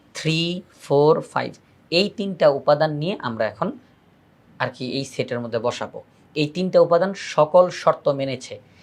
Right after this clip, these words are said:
এ সেটের উপাদান থ্রি, ফোর, ফাইভ এরা সকল শর্ত মেনেছে। এখন আমাদেরকে প্রশ্নে বলছিল P of A নির্ণয় করো, অর্থাৎ এ সেটের শক্তি সেট নির্ণয় করো।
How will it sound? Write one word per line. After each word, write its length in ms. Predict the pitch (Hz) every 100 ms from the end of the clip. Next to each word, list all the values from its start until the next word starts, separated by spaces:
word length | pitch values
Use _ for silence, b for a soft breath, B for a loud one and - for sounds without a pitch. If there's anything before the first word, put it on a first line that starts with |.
| b _ 170
এ 20 | 170
সেটের 300 | 175 - 196 202 - _ _ _ _ _ 170
উপাদান 320 | 165 180 147 120 -
থ্রি, 160 | 160 180 -
ফোর, 140 | 160 127
ফাইভ 180 | 131 127 - _ 147
এরা 120 | 160 208 - -
সকল 240 | 143 180 208 -
শর্ত 220 | 143 - 139
মেনেছে। 300 | 120 117 - _ b b b
এখন 120 | 156 170
আমাদেরকে 300 | 170 180 190 190
প্রশ্নে 220 | 160 180 180
বলছিল 240 | 190 175 - - _
P 20 | 247 277 262
of 80 | 202 - 180
A 20 | 180 160
নির্ণয় 300 | 147 131 120
করো, 160 | 107 98 b b b
অর্থাৎ 200 | 147 202 - - 208
এ 20 | 247 254
সেটের 280 | 262 269 269 -
শক্তি 260 | 320 - 208 -
সেট 180 | 185 - b b -
নির্ণয় 340 | 165 156 139 123
করো। 140 | 127